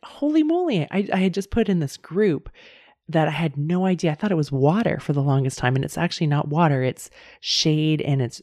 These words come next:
tree branches, 'cause remember, it's Yosemite. And I had no idea that's where it went. I couldn't see it. And so sometimes when we're going through something and we're so close to it,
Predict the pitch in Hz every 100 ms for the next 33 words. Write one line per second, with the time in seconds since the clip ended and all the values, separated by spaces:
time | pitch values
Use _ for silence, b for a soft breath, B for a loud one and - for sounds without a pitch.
0 | _ - 220 220 151 123 135 143 175 -
1 | 143 147 147 131 139 143 139 - 139 123
2 | 143 208 B B B B 185 185 - 208
3 | 170 165 170 190 196 175 175 170 135 143
4 | - 135 - 156 170 - - - - -
5 | 185 175 156 - - - 190 147 - -
6 | B B B B 185 170 180 156 - 247
7 | 311 320 175 135 135 180 269 - - _
8 | b b b b 175 196 190 185 156 -
9 | 175 208 240 247 - 180 190 196 - 170
10 | 165 160 160 156 147 - 190 190 - -
11 | 151 - - 240 254